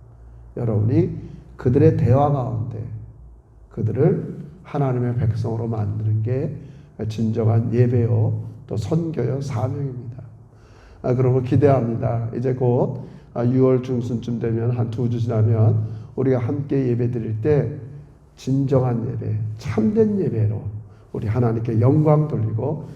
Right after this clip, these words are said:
사명 감당해서 진짜 우리의 마지막 삶의 결과가 기다리고 있는 천국을 바라보면서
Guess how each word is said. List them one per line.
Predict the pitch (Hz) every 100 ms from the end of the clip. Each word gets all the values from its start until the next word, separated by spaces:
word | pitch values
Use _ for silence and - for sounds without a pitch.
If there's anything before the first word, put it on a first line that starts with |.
| - -
사명 | - - - 139 190 208
감당해서 | 165 131 120 117 107 107 139 139 113 - - - - - - -
진짜 | - 143 208 226 - - 196
우리의 | 190 156 147 147
마지막 | 143 117 110 110 120 131 160 - - - - - - - -
삶의 | - - 110 135 135 135
결과가 | 135 117 120 120 120
기다리고 | - 120 110 110 110
있는 | 107 110 107 107 - - - - -
천국을 | - - 240 247 196 180 175
바라보면서 | 160 113 - 107 107 - - 117 139